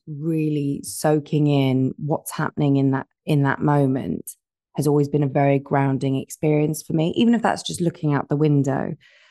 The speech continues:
But it's just, like, noting the colours, um, noting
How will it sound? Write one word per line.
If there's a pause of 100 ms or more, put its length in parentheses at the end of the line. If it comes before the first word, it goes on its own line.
(140)
But
it's
just,
like,
noting
the
colours, (360)
um,
noting